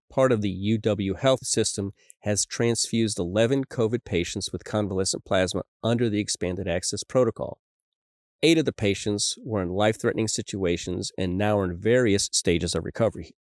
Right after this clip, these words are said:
The other three received plasma before or just after admission to the intensive care unit and have shown some improvement. One was discharged from the hospital, one was taken off the ventilator within a day, and symptoms have since improved.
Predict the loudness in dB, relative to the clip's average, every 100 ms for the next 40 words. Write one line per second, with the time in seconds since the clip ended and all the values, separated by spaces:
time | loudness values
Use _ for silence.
0 | _ _ _ _ _ _ 2 4 4 2
1 | 4 4 4 4 2 4 4 4 2 -2
2 | -4 -2 2 2 2 -4 -4 0 0 0
3 | -4 -4 -4 -4 -6 -6 -6 -4 -6 -8
4 | -4 -2 -2 -2 -4 -4 -4 0 2 2
5 | 2 0 0 0 0 0 -2 _ _ _
6 | _ _ _ _ _ _ -4 -4 -4 2
7 | 2 4 0 0 0 0 0 0 -2 -2
8 | -2 -10 _ _ -6 -2 -2 -4 -4 -2
9 | -2 -2 -2 0 2 2 2 2 0 0
10 | 2 4 4 0 -2 -2 0 -2 -2 -2
11 | -2 0 -4 -4 -2 0 0 -2